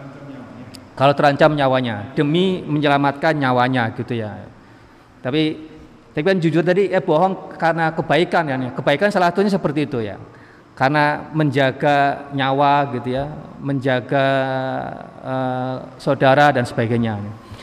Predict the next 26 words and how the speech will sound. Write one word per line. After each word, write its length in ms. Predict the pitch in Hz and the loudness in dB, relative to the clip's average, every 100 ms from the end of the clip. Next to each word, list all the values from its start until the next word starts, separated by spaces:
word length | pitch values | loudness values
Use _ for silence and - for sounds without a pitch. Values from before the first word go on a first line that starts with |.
| - - | -14 -4
Ada 220 | 156 175 | 0 2
lagi 340 | 170 196 247 | 2 2 0
bohong 800 | 240 - 165 160 196 240 240 233 | 0 0 0 2 0 0 -2 -4
karena, 760 | - 190 185 196 220 220 220 220 - - | 0 0 0 0 0 0 -2 -8 -12 -4
ini 140 | 220 | 0
bohong 240 | 214 190 196 | 2 2 2
yang 80 | 190 | 2
boleh 240 | 180 202 | 2 2
ini 180 | 170 143 | 0 -2
ya. 100 | 113 107 - - - - - | -4 -8 -16 -20 -20 -20 -4
Bohong 400 | 147 147 185 180 | 0 2 0 2
yang 400 | 175 175 175 170 | 0 0 -4 -6
di, 720 | - 160 160 160 156 156 147 143 - - - - - - | -2 2 2 2 0 -2 -4 -10 -14 -20 -20 -20 -20 -6
yang 240 | 160 156 | -2 -2
diperbolehkan 640 | 143 156 139 147 139 127 113 | 0 -2 2 0 0 -2 -4
ya. 100 | 104 - - - - - | -8 -16 -20 -20 -20 -4
Kalau 240 | 160 202 | 0 0
kita 320 | 180 202 196 | 0 -2 0
ingin 240 | 190 208 202 | 2 2 2
mendamaikan 1040 | 180 156 156 156 156 185 185 185 180 175 - | 2 2 2 0 0 0 0 -2 -6 -8 -4
dua 240 | 147 147 | 0 2
orang 240 | 143 160 165 | 2 2 0
yang 160 | 165 | -2
berseteru 560 | 147 160 - 156 143 104 107 | -2 -2 -2 0 0 0 -8
gitu 160 | - | -12
ya. 80 | 107 | -14